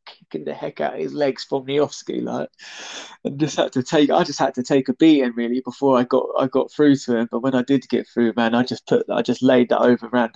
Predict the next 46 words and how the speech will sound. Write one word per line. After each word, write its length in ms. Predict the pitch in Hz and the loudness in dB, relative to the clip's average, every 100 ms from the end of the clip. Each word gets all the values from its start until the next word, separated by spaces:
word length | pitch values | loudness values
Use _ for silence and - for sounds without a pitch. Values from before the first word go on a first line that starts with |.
| _ | _
overhand 460 | 127 123 117 120 120 - | 0 2 2 0 0 0
right 240 | 123 117 | 2 2
and 100 | 107 | -2
those 200 | 117 110 | -4 -2
low 180 | 120 117 | 0 0
kicks 300 | - 123 - | -4 -10 -8
in 100 | 113 | -10
as 120 | 107 | -6
much 220 | 123 - | -6 -6
as 120 | 104 101 | -10 -12
I 100 | 110 | -8
could. 260 | - 123 | -6 -6
So 260 | - - 113 - - - - - - | -8 -14 -14 -14 -20 -20 -20 -16 -8
another 360 | 127 135 123 | -2 0 0
big, 260 | 113 131 123 | 2 2 2
another 320 | 127 175 135 | -2 -2 -2
great 240 | 123 143 120 | 0 0 0
experience 680 | 120 - 151 131 113 - | -6 -2 0 2 -2 -4
really, 340 | 117 110 120 - | -4 -2 -4 -6
and 100 | 127 | -8
I 60 | 127 | -6
think 140 | 127 | -6
that's 120 | 120 | -6
kind 200 | - 127 | -2 -4
of 60 | - | -2
helped 240 | 143 131 123 | -2 -2 0
me, 200 | 120 - - - - - - - _ _ _ _ _ _ _ | -2 -2 -12 -20 -20 -20 -20 -20 _ _ _ _ _ _ _
helped 260 | 147 143 123 | -2 0 0
me 80 | |
with 160 | 117 113 | -4 -2
my 180 | 127 123 | 0 0
training 360 | - 123 117 113 | 0 -2 -2 -4
and, 240 | 117 117 | -4 -6
and 140 | - | -8
development, 560 | - 120 120 - 113 113 | -12 -2 -2 -2 -4 -6
and 100 | 110 | -4
helped 240 | 117 107 117 | -4 -4 -6
me 100 | 107 | -12
with, 100 | 107 _ _ | -16 _ _
with, 180 | 117 - | -10 -4
like, 260 | 110 110 - _ | -2 -2 -10 _
what 180 | 123 95 | 0 2
I 100 | 117 | 0
try 280 | - 117 113 | 0 -2 -2
and, 120 | 110 - | -6 -10
with 160 | 127 | -10